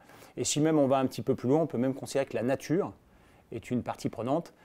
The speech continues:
Ça nous amènerait sur le terrain du régénératif, par exemple, euh, dont on aura peut-être l'occasion de, de, de parler. Donc c'est, c'est une entreprise qui sait s'adresser à l'ensemble de ses parties prenantes.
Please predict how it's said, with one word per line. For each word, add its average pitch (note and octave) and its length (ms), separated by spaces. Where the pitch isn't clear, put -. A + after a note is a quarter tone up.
Ça - 120
nous G#2+ 140
amènerait A2 200
sur B2 120
le G#2 60
terrain A#2 160
du A2+ 80
régénératif, A2+ 580
par G2+ 200
exemple, B2 360
euh, G#2 400
dont G2+ 180
on A2+ 80
aura G#2 140
peut-être - 220
l'occasion A2 280
de, G#2 600
de, G#2+ 160
de A#2+ 160
parler. G#2 260
Donc A2+ 160
c'est, C3+ 240
c'est - 260
une C#3+ 100
entreprise D3+ 460
qui D#3+ 380
sait - 240
s'adresser C3+ 460
à - 20
l'ensemble C3+ 320
de A#2+ 60
ses B2 160
parties - 200
prenantes. A2+ 300